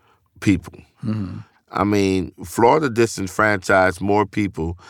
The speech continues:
Speaker 1: than the population of over fifteen U S states and territories and over fifty countries in the world.
Speaker 2: Wow.
Speaker 1: Right? And there were more people who could not vote in Florida in the last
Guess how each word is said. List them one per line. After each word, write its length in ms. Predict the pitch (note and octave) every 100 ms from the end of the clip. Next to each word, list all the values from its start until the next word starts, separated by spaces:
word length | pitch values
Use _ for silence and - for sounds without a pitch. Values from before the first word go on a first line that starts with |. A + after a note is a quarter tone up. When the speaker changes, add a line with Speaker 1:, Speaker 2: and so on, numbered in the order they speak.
| - - -
Speaker 1:
than 160 | G#2
the 80 | G2
population 1000 | D#2+ G#2 G#2+ - G2 G2+ G2 - F2 E2+ F2 - - -
of 180 | F#2+ F2+
over 240 | A2+ G#2+ F#2+
fifteen 640 | - A#2 A#2 - A#2 G#2+
U 200 | G#2+ G#2
S 120 | G2+
states 400 | - - F#2 F2+
and 120 | E2
territories 840 | E2+ F#2 F2 F2+ E2 C#2+ - - - _ _ _ _ _ _ _ _ -
and 160 | G2+
over 240 | A2 A2 G2
fifty 460 | E2+ - B2+ -
countries 500 | A#2 G#2 G#2+ - F2+
in 100 | F2+
the 80 | F2
world. 340 | E2 F2 - - _ _
Speaker 2:
Wow. 320 | - - - - _ -
Speaker 1:
Right? 340 | F2 F2+ F2 -
And 380 | - G#2 F#2+ F#2+
there 140 | A#2+
were 100 | A2+
more 300 | G#2 A#2 C3
people 580 | A#2+ B2+ A#2+ B2 G2 F#2+ _ - - _
who 240 | B2 G#2+ -
could 300 | - D#3+ C3
not 240 | A#2+ E2+
vote 400 | F#2 A2+ G2+ - _ _ _ _ _ -
in 160 | G2+
Florida 520 | E2+ A#2+ C3 A2+ F#2+ D#2+
in 80 | G2
the 80 |
last 500 | G2+ G#2+ A2 G#2 -